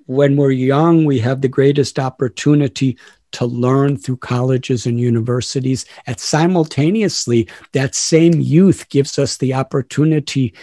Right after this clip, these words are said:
the best opportunity, to develop that integrity of consciousness. Komara acharit pragyo dharman bhagavataniha.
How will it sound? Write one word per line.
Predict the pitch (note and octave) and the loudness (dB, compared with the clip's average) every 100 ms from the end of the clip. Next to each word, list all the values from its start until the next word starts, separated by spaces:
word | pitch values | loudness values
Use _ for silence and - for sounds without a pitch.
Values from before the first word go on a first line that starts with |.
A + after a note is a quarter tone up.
| - - _ _ _ _ _ _ - _ _ - - - C2+ D#2 F2+ B2 | -20 -20 _ _ _ _ _ _ -20 _ _ -20 -20 -20 -20 -20 -18 -6
the | - | 0
best | D#3+ G3+ - - | 4 6 4 0
opportunity, | C#3+ - A2+ - G#2+ F2+ F#2+ G2 - - - - _ _ _ - | -2 -2 -4 -2 -4 -4 -10 -18 -18 -20 -20 -20 _ _ _ -8
to | - C3+ | 0 0
develop | C#3+ B2+ B2+ D3 C#3+ D#3+ - - | 0 -4 -4 -4 0 0 -2 -6
that | B2+ A#2+ A2 - - _ _ _ _ _ _ _ _ _ _ _ - | -2 0 -2 -6 -16 _ _ _ _ _ _ _ _ _ _ _ -6
integrity | G#2+ G2 G#2+ A2 A#2+ G#2+ - A2+ A2 - _ _ _ _ - | -6 -4 -8 -6 -8 -8 -6 -6 -6 -10 _ _ _ _ -10
of | A2 - | -10 -8
consciousness. | - G2+ F2+ - G2 - - - - - - _ _ _ _ _ _ | -8 -6 -6 -8 -14 -14 -16 -18 -20 -20 -20 _ _ _ _ _ _
Komara | - B2+ C3+ C3+ C3 C3 | -6 -4 -2 -2 -2 -4
acharit | - A#2 - B2 A#2+ B2+ _ | -4 -10 -8 -6 -4 -6 _
pragyo | - C#3 C#3+ D3 D3 | -6 -6 -4 -2 -2
dharman | G#2 G2 G#2 C#3+ F3 D#3 | -4 -4 -4 -2 -2 -2
bhagavataniha. | G#2 G2 G2 F#2+ - E2+ E2 E2 - | -4 -6 -8 -10 -12 -12 -12 -16 -20